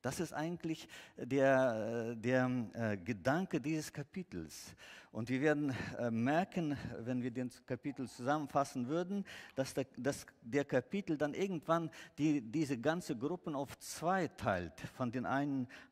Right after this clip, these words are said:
heißt es, „Die da nicht glauben“, „Aber ich habe es euch gesagt,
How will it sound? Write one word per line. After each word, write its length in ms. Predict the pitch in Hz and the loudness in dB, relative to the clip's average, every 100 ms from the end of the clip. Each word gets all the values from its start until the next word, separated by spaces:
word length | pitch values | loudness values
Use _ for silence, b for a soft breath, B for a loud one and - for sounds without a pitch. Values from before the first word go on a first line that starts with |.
| - | 0
heißt 400 | 139 135 - - | 2 2 0 -4
es, 340 | 117 - - - | -4 -4 -8 -10
„Die 260 | 101 120 | -6 -2
da 160 | 110 117 | 2 2
nicht 360 | 110 160 - - | 2 0 -2 -2
glauben“, 540 | 156 175 175 202 196 B B B B | 0 0 0 -4 -6 B B B B
„Aber 220 | 120 123 | 0 2
ich 200 | 123 - | 0 0
habe 400 | 127 120 120 110 - | 0 0 0 -2 -4
es 280 | 107 - | -6 -6
euch 260 | 113 104 - | -4 -4 -4
gesagt, 540 | 107 92 135 170 - | -6 -2 0 -2 -4